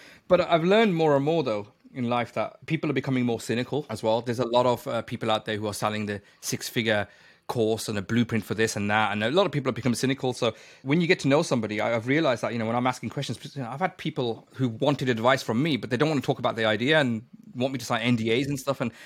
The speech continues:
there's a piece of advice for startup founders. You don't need an N D A. That's not gonna save you from anything, right? If you wanna get advice and guidance from people, you need to let them in into the conversation.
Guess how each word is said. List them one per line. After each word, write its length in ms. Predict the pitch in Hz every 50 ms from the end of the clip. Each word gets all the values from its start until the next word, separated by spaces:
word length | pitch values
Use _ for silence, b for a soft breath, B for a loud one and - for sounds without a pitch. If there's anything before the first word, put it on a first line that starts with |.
| B B B
there's 120 | - 135 123
a 40 |
piece 160 | 123 170 147 -
of 80 | 131
advice 300 | 120 110 113 117 131 -
for 60 | 123
startup 280 | 110 - 117 117 117 -
founders. 360 | 120 117 127 135 139 143 127
You 60 | 131
don't 200 | 120 185 185 160
need 140 | 170 175 -
an 80 | 175 117
N 180 | 127 139 151
D 200 | 135 151 147 135
A. 180 | 123 135 147 147
That's 200 | 147 147 139 -
not 80 | 165 151
gonna 160 | 170 139 113
save 300 | - - 120 135 135 139
you 80 | 139
from 160 | - - 113 110
anything, 400 | 120 147 147 - 156 139 - - - b b b b b b b b b -
right? 220 | 107 107 117 127
If 100 | 123 -
you 80 | 131 135
wanna 140 | 165 180 175
get 120 | 180 143
advice 340 | 139 123 127 127 143 143 -
and 100 | 135 107
guidance 240 | 127 131 139 147 -
from 100 | 123 110
people, 400 | 147 151 - - 107 107 104 B B B B B _
you 80 | 127
need 120 | 127 151 147
to 80 | - 127
let 220 | 117 139 151 -
them 140 | 165 143 120 104
in 240 | 123 143 - 226 - - _ _ _ _ _
into 200 | 147 135 131 139
the 80 | 135 127
conversation. 640 | 151 139 123 120 - 135 156 - - 170 156 -